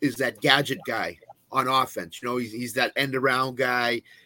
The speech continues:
He's that throw the screen pass and let him go sixty yards for a touchdown. So Brandon Ayuk, if he steps up and becomes Brock Purdy's number one target, I think for fantasy,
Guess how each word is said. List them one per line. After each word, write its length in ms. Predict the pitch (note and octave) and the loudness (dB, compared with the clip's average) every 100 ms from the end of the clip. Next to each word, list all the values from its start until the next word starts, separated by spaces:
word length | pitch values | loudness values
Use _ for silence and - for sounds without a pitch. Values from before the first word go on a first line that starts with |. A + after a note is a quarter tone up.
| - | -8
He's 240 | - D#3 A#2+ | 2 2 4
that 280 | C#3 A#2+ - | 2 2 0
throw 240 | D3 C#3 | 2 2
the 80 | C3 | 0
screen 400 | - D3 C#3+ C#3 | 0 4 4 2
pass 360 | C#3+ C3 C3 | 0 0 0
and 100 | A#2+ | -4
let 100 | B2 | -4
him 140 | B2+ B2 | -2 2
go 180 | B2+ B2 | 2 2
sixty 380 | - C#3 - | -2 -4 -4
yards 360 | B2 B2 A#2+ A2+ | 0 2 2 0
for 100 | A#2 | -6
a 40 | - | -4
touchdown. 640 | B2 - - A#2+ A2+ G#2 - - _ _ - | -4 -4 -4 -2 -2 -4 -16 -20 _ _ -4
So 320 | - D3 B2+ A2 | 6 8 8 6
Brandon 320 | D#3 E3+ G#3 | 8 8 6
Ayuk, 520 | F#3 D#3 E3+ F3 C#3+ - | 4 4 6 4 4 -2
if 120 | - | -4
he 140 | F#3+ | -2
steps 400 | - G#3 F3 - | 2 4 4 4
up 240 | F3+ - - | 0 0 -6
and 240 | D3 C#3+ | -6 -4
becomes 440 | B2+ C#3 D3+ D#3 B2 - | -4 0 2 2 -2 2
Brock 300 | D3 D#3 - | 4 4 2
Purdy's 460 | - E3 D3+ C#3 B2+ | 2 4 4 -2 -2
number 260 | C3+ D#3 | -2 2
one 280 | D3+ C#3+ C3+ | 2 2 0
target, 560 | - C#3 C#3 C#3 G2 - _ _ _ _ _ B2+ | 0 2 2 2 -4 -6 _ _ _ _ _ 2
I 120 | C3 | 2
think 280 | C3+ B2 - | 2 -2 -10
for 140 | A#2 | -14
fantasy, 800 | - D3+ D#3 D3 - B2 A2+ | 0 4 4 2 -2 -4 -6